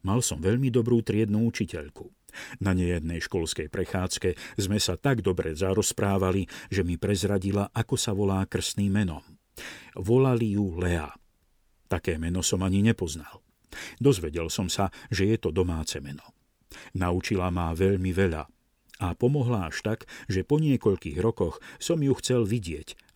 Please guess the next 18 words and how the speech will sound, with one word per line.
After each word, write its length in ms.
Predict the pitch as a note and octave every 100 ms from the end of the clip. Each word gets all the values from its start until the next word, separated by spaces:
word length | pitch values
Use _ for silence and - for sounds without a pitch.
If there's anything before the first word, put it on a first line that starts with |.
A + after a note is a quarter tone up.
| E2
a 80 |
odvďačiť 560 | E2+ F#2+ F#2+ G#2 - G#2+
sa 160 | - G#2+
jej 160 | G#2+
za 240 | G#2 F#2+ F#2+
veľa 240 | G2 E2+
trpezlivosti 880 | - G2 G#2 F#2 G2+ G2 - - -
a 160 | G2+
práce 400 | - G#2 G#2+ -
so 160 | G2 A#2
mnou. 400 | G2+ D#2 - - _ - - -
Tak 240 | D#3+ F3
som 160 | - C3
ju 160 | C3 A2
pozval 480 | G2 F2 F2 D#2+
do 160 | D#2+ F#2
televíznej 560 | G2+ F#2 G2 E2+ E2+ D2+
relácie 720 | F2+ F2+ F2+ - F#2 F2